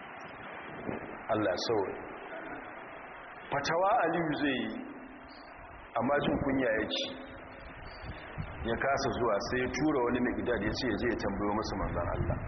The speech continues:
Qala al-Miqdadu, Miqdadu ya ce, "Fasa'altu Rasulullahi sallallahu alaihi wasallama an zalika."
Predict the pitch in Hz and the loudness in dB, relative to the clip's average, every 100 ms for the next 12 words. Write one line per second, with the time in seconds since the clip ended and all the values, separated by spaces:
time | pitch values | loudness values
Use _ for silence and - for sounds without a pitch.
0 | - - - - - - - - 123 151 | -2 -2 -4 -4 -6 -4 -2 2 4 6
1 | 151 135 127 131 127 135 131 127 123 123 | 4 2 2 0 2 4 4 2 -2 -4
2 | - - - - - 110 123 127 135 175 | -8 -12 -14 -14 -8 -4 -2 0 2 4
3 | 185 147 147 - 135 127 175 170 170 170 | 6 4 4 2 0 2 0 2 2 4
4 | 175 170 160 135 - 165 160 139 147 151 | 2 2 2 2 2 2 4 4 4 4
5 | 135 147 139 135 131 147 139 131 131 135 | 2 0 2 2 4 4 6 4 4 2
6 | 113 139 135 139 131 123 107 101 117 113 | 0 0 2 4 4 2 0 2 4 4
7 | 101 98 | 2 -2